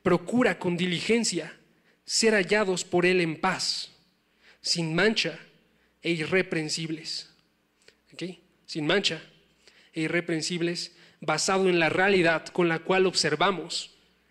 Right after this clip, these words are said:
la venida de Jesucristo. Y entonces tenemos una, una relación ahí. La palabra aquí nos está hablando entonces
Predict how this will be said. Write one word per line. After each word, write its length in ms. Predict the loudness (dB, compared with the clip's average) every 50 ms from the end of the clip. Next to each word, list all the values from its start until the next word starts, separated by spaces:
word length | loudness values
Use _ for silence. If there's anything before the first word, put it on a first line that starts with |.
| _ _ _ _ _
la 240 | -6 -2 0 0 0
venida 320 | 0 0 0 2 2 0 0
de 80 | -2
Jesucristo. 580 | -6 -8 -10 -10 -8 -8 -8 -8 -8 -12 -16 -18 _ _ _ _ _ _ _ _ _ -20 -20 _ _
Y 60 | -8
entonces 260 | -4 -2 -2 -2 -2 -2
tenemos 340 | 0 2 2 2 2 0
una, 380 | 0 0 0 0 0 -2 -4 -8 -14 -20 _ _ _ _ _ _ _
una 180 | -2 0 2
relación 520 | 2 2 2 2 2 0 0 0 2 2 2
ahí. 380 | 2 0 0 -2 -6 -10 -16 _ _ _ _ _ _ _ _
La 160 | -14 -12 -8
palabra 300 | -4 -2 0 0 0 -2
aquí 180 | -2 -4 -4 -4
nos 180 | -4 -4 -4
está 160 | -4 -4 -4 -2
hablando 280 | -2 0 0 -2 -4
entonces 640 | -4 -4 -4 -4 -4 -4 -6 -10 -10 -12 -12 -12 -14